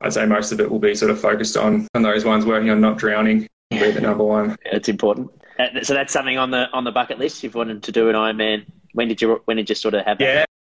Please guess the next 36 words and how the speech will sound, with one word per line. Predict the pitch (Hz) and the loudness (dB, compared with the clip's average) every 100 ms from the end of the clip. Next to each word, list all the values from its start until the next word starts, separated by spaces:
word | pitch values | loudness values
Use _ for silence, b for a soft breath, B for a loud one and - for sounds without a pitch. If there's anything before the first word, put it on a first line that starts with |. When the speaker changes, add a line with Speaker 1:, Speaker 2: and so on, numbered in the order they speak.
| - | -4
Speaker 1:
Yeah, | 139 135 - | -2 0 -2
yeah. | 143 | 0
My | 127 | 2
old | 131 127 | 2 2
man | 120 | 0
did | 123 120 | 0 2
an | 120 | 2
Ironman, | 117 117 117 113 107 - _ | 2 2 0 0 -2 -4 _
and | 117 110 117 | -2 2 2
so | 127 | 2
I've | 120 | 4
always | 120 117 | 4 2
sort | 123 | 0
of | 110 | 2
had | 120 113 | 2 0
it | 110 - | -2 -2
on | 127 | -2
the | 127 | 0
bucket. | 110 123 - - | 0 0 -4 -4
Didn't | 147 147 | 0 2
really | 147 | 2
think | 139 | 2
it | 127 | 2
was | 123 | 2
achievable | 107 131 131 120 131 | 2 2 2 2 2
for | 139 127 117 | 2 2 2
most | 117 117 139 | 2 2 0
of | |
the | 123 | 0
time, | 117 | 2
but | 120 | 2
then | 123 | 2
after | 120 117 131 | 2 2 0
I | |
sort | 117 120 | 0 0
of | 113 | 0